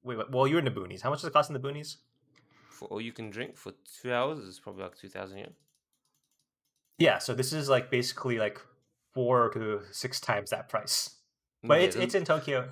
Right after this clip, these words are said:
Speaker 2: the, the Tokyo one's really expensive, but the Osaka one is for, for, like, being, like, a, what do you call it?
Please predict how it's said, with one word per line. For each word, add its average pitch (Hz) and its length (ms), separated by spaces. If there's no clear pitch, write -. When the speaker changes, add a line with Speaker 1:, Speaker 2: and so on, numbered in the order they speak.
Speaker 2:
the, 131 80
the 143 160
Tokyo 175 380
one's 113 220
really 101 600
expensive, 90 500
but 113 160
the 120 160
Osaka 165 400
one 139 180
is 110 400
for, 147 260
for, 135 140
like, 123 240
being, 139 180
like, 120 220
a, 101 320
what 98 100
do 98 60
you 90 80
call 90 200
it? - 60